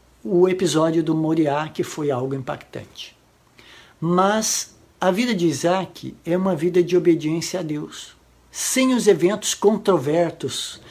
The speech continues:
controversos e os altos e baixos da vida do pai. A vida de Isaac não foi emocionante como a de Abraão,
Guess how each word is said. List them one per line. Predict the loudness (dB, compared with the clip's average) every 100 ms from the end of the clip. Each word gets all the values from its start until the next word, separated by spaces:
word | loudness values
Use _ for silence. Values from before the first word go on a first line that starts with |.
| -8
controversos | -2 0 0 0 0 -2 -4 -8 -6
e | -2
os | 0 0 2
altos | 2 2 0 -2 0
e |
baixos | 0 0 -4 -4
da | -6
vida | -6 -8 -10
do |
pai. | -10 -12 -12 -16 _ _ -20 _ -20 -20 -6
A | -2
vida | 2 2
de | 4
Isaac | 2 4 2 0 -2
não | -4
foi | -2 -2
emocionante | 0 0 0 2 4 4 4 4 4 0 -8
como | -8 -8 -6
a |
de | -4
Abraão, | -6 -8 -12